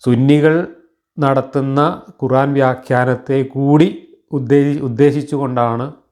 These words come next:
ഈ ഉളിയം പെയ്യുന്നത്. അവരും ഇതുപോലെ അള്ളാഹുവിനെതിരെ ചതി പ്രയോഗിക്കുന്നവരാണ് എന്നാണ് വ്യാഖ്യാനം. തിരിച്ച് സുന്നികൾ ഇങ്ങോട്ടും അതേ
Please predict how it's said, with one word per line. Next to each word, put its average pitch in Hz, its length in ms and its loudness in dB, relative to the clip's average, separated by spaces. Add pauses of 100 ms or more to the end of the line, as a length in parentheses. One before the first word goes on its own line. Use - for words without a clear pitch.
(140)
ഈ 123 120 -2 (240)
ഉളിയം 127 380 0
പെയ്യുന്നത്. 113 500 -2 (140)
അവരും 135 420 2 (840)
ഇതുപോലെ 131 320 2
അള്ളാഹുവിനെതിരെ 127 640 0
ചതി 120 260 -4
പ്രയോഗിക്കുന്നവരാണ് 113 1000 -4
എന്നാണ് 104 280 -6
വ്യാഖ്യാനം. 104 560 -6 (880)
തിരിച്ച് 139 460 2
സുന്നികൾ 151 460 2 (500)
ഇങ്ങോട്ടും 139 540 0 (120)
അതേ 131 260 2